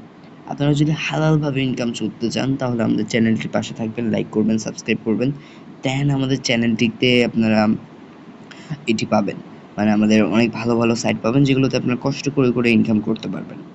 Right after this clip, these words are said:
আর একটা কথা বলি, মূলত আমাদের চ্যানেলটিতে এখন তেমন একটা সাবস্ক্রাইবার নেই, আমাদের চ্যানেলটি পুরোপুরি নতুন একটি চ্যানেল।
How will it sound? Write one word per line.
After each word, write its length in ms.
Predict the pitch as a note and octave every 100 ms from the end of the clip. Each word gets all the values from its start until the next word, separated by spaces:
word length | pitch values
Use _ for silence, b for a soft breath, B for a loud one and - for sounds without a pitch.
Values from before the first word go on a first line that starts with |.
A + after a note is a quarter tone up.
| - - B B - -
আর 120 | C#3
একটা 240 | C3+ - D3
কথা 200 | C#3 D3
বলি, 380 | B2+ A#2+ D#3 F3+ - - - - - -
মূলত 300 | G2 G#2 G2+
আমাদের 560 | G#2 G2 - A2 C3 C3
চ্যানেলটিতে 760 | B2 A#2+ B2 A#2+ A2+ A#2+ A#2 A2+ -
এখন 280 | - A#2+ B2
তেমন 260 | A#2+ A2+ A2+
একটা 160 | -
সাবস্ক্রাইবার 600 | - A#2 - - B2 A#2
নেই, 200 | A#2 A#2
আমাদের 300 | A#2 G#2+ G#2
চ্যানেলটি 380 | - G#2 G#2 G2+
পুরোপুরি 420 | G#2+ A#2+ A#2 A2+
নতুন 280 | A2+ A2 A2
একটি 240 | A2 G#2+ -
চ্যানেল। 320 | G2+ G#2+